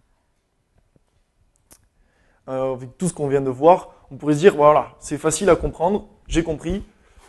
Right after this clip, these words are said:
mais peut-être un peu plus difficile à, à mettre en pratique. » Comment on peut mettre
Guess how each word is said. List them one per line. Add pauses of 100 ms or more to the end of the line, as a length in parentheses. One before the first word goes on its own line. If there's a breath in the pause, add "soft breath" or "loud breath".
(160 soft breath)
mais
peut-être
un
peu
plus
difficile
à,
à
mettre
en
pratique. »
Comment
on
peut
mettre